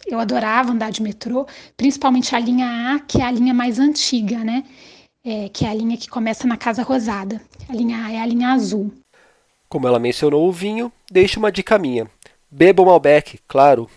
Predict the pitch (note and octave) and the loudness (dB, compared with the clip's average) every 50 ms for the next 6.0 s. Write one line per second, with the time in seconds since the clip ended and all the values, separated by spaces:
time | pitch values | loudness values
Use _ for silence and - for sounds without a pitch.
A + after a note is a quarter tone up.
0 | _ - - C3 C#3 D3 C#3 D3 C#3 - C#3 C3+ B2+ - - - D3 D3 C#3+ C3+ | _ -6 -2 0 0 0 0 -2 -4 0 2 2 2 2 0 0 2 2 4 2
1 | C3 C3 A#2+ B2+ B2+ C3 C#3 B2+ B2+ C3 B2+ B2+ C3+ C3 B2 - - C3 C3 B2 | 2 0 -2 -4 -4 -4 -2 0 0 0 0 -2 -2 -4 -6 -6 -6 -6 -6 -6
2 | A#2 A2 - - - _ - - - - _ _ - D#3+ D#3+ - F3+ E3 E3+ F#3 | -8 -8 -10 -12 -14 _ -20 -20 -20 -20 _ _ -6 -4 -2 -2 -2 0 0 0
3 | G3 F3+ F3+ F#3 G3 G#3 G3+ G3 F#3+ E3+ - - - D#3 D#3+ E3 - - - E3 | 0 0 0 0 0 0 0 0 0 0 0 -2 -2 -2 -2 -2 -2 -2 2 2
4 | D#3+ - - E3 D#3+ E3 D#3+ D#3 E3 E3 - - - C3 C3+ C#3 - - - - | 2 2 2 0 0 0 2 2 0 -2 -2 -2 -2 -2 0 -2 -4 -10 -16 -18
5 | _ _ - - - _ _ _ - C#3 C3 C#3+ C#3 C#3 C#3+ D#3 E3+ F3 D#3 - | _ _ -20 -20 -20 _ _ _ -8 -2 0 0 0 2 2 2 2 2 0 -4